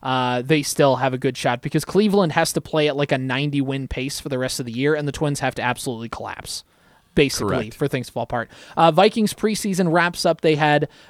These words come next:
Speaker 1: uh, a game on Saturday against the Cardinals, so now they're making roster cuts, they're
Speaker 2: Yep.
Speaker 1: making trades, they're kinda doing that whole song and dance. Uh, so we'll talk more about that later in the week as more stuff kinda trickles in.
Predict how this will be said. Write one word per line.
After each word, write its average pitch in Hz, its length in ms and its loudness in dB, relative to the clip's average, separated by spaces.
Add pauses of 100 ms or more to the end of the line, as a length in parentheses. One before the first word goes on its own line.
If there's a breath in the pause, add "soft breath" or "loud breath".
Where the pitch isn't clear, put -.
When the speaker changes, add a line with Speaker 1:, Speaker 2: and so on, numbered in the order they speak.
Speaker 1:
uh, 143 220 0
a 160 80 -4
game 143 420 -2
on 123 260 -6
Saturday 147 640 2
against 135 360 -6
the - 80 -20
Cardinals, 180 440 2
so - 100 -4
now 156 300 2 (240 soft breath)
they're 165 140 4
making 151 240 0
roster 139 360 0
cuts, - 520 -2
they're 135 220 0
Speaker 2:
Yep. 135 40 -4
Speaker 1:
making 135 360 0
trades, 131 440 0
they're 143 120 0
kinda 139 220 0
doing 139 280 2
that 143 220 2
whole 139 300 4 (200 soft breath)
song 214 320 4
and 160 100 2
dance. 190 420 2 (220 soft breath)
Uh, 165 240 6
so 190 140 2
we'll 247 100 4
talk 240 240 6
more 185 160 2
about 165 200 4
that 147 140 2
later 143 240 4
in 135 80 2
the 131 80 -2
week 127 220 -4
as 127 160 -6
more 135 160 -2
stuff - 240 -4
kinda 127 220 -8
trickles 139 420 -4
in. 127 240 -4